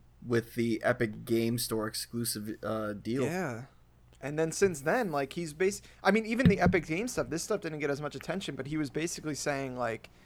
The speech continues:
Speaker 2: you know, making up a bunch of numbers about things on the Epic Game Store and saying, like,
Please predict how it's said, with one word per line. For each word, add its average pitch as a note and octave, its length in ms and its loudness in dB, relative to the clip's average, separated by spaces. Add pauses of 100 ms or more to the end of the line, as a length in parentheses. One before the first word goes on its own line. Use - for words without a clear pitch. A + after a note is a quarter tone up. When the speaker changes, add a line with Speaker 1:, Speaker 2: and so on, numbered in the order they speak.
(540)
Speaker 2:
you C#3 120 -4
know, G#2+ 180 -4 (680)
making E3+ 400 4
up D#3 120 10
a E3 60 6
bunch D3 240 4
of C3+ 100 -2
numbers D3 540 4
about C#3+ 300 6
things D3 280 -2
on C#3+ 120 4
the C#3+ 60 6
Epic C#3 240 4
Game C#3+ 220 -2
Store C#3 360 0
and B2 120 -2
saying, C3+ 340 0
like, A#2+ 160 -2